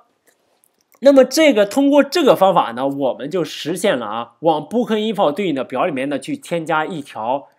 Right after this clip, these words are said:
信息啊，添加一条信息。那么其实在我们原来的这个 models manager 里面呢，已经帮你封装了一个方法啊，这个方法呢叫做 create 啊。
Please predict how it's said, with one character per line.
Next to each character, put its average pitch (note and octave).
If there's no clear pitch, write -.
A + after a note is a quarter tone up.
信 F#3
息 F#3
啊， A#2+
添 C#3+
加 D3
一 -
条 B2
信 B2
息。 C3
那 D4+
么 C#4
其 C#4+
实 A#3
在 C#4
我 C#3
们 G3
原 A#3+
来 G#3+
的 A#3
这 G3+
个 D3
models C4+
manager A3
里 A2+
面 B2+
呢， E3
已 B2+
经 G3
帮 B3
你 B2+
封 G#3
装 G3
了 C3
一 B2
个 C3+
方 D#3+
法 A2+
啊， G2+
这 B3+
个 A#3
方 B3
法 D#3
呢 C3+
叫 E3+
做 -
create G3
啊。 A2